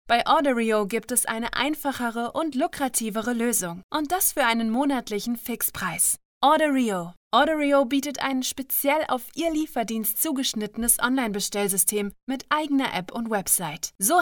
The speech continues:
haben Sie den direkten Kontakt zu Ihren Kunden, ohne Vermittler dazwischen. Zudem vermeiden Sie mit Online-Bestellungen Missverständnisse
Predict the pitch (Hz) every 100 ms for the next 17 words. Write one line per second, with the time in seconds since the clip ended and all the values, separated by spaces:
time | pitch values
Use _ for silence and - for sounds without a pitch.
0 | 311 277 226 233 247 240 247 247 294 -
1 | 294 269 254 277 277 - 180 247 240 -
2 | 277 277 - 170 - 294 359 330 - 247
3 | 262 269 196 175 170 - 185 - 160 170
4 | _ - 302 262 370 381 277 247 240 233
5 | 226 226 220 220 - 302 294 240 220 -
6 | 220 220 214 208 269 - 233 - 214 202
7 | 220 214 220 214